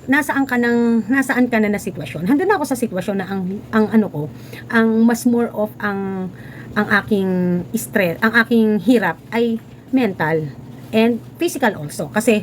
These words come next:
due to lack of manpower, di ba? And also, syempre, yung long, ah, yung long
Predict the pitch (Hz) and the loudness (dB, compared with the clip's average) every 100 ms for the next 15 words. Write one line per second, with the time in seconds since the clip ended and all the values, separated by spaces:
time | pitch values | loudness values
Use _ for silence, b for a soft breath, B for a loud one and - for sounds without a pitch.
0 | - 202 247 233 226 240 185 180 180 170 | 0 2 2 4 4 4 2 -2 -4 -6
1 | 156 151 135 143 196 139 - 143 143 170 | -6 -4 -4 0 0 0 -8 -6 -2 0
2 | 208 - B B B - 180 190 185 208 | -2 -4 B B B -6 -2 -2 -2 2
3 | 226 226 202 185 175 175 202 208 196 190 | 2 4 2 2 0 4 4 4 2 -2
4 | 180 175 B B B 208 202 190 185 185 | -2 -6 B B B -2 -2 0 -2 -2
5 | 185 175 - 202 220 | -4 -4 2 4 4